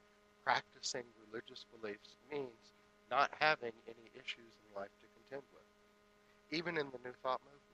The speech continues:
The reality is spirituality is not about never having a problem. It is about knowing how to transform the issues of life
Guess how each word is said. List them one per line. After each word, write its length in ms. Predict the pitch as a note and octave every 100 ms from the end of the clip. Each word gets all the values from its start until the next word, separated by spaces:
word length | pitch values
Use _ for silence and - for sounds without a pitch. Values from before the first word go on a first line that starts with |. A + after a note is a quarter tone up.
| - - - - - - - - - - - - - - - C3+
The 60 |
reality 720 | C3+ D3 C#3+ F3 G#3 D3+ A#2+
is 120 | G#2+ -
spirituality 920 | - C3+ C3+ - A#2 A2 C#3 C#3+ G#2+
is 200 | G#2 -
not 160 | B2 C#3
about 360 | C3 B2+ C3 -
never 200 | A2+ A2
having 240 | A2+ G#2+ G#2
a 240 | - -
problem. 360 | G3 F3+ - - - - - -
It 80 |
is 80 | B2
about 240 | B2+ B2 A2+
knowing 240 | A#2+ C3 C3 B2+
how 80 |
to 120 | A#2+ A2+ -
transform 540 | A#2 A2 - C3 B2+
the 220 | A2 G#2+ B2+
issues 360 | - B2+ A#2+ - - - - - A2+
of 100 | A2+ G#2
life 220 | G#2 G#2+